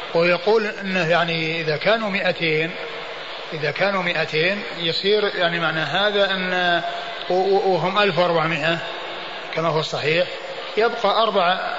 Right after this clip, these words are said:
أربعمائة، فإذا قسمت على مائتين يعني يصير كل فرس له سهمين. لكن على القول بأنهم ثلاثمائة يصير العدد ألف ومائتين،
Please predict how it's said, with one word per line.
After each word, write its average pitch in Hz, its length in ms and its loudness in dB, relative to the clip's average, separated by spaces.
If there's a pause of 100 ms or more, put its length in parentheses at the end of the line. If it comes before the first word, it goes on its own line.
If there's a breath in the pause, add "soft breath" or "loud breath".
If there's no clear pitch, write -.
(140)
أربعمائة، 160 500 0 (800)
فإذا 180 220 2
قسمت 202 440 0
على 175 160 2
مائتين 165 580 0 (380)
يعني 208 200 2
يصير 233 280 0
كل 202 320 0
فرس 233 300 2
له 185 720 0
سهمين. 185 360 0 (1800)
لكن 175 320 2
على 165 180 2
القول 196 440 2 (460)
بأنهم 185 340 2
ثلاثمائة 175 720 2
يصير 208 280 2
العدد 202 360 2
ألف 220 200 0
ومائتين، 180 460 2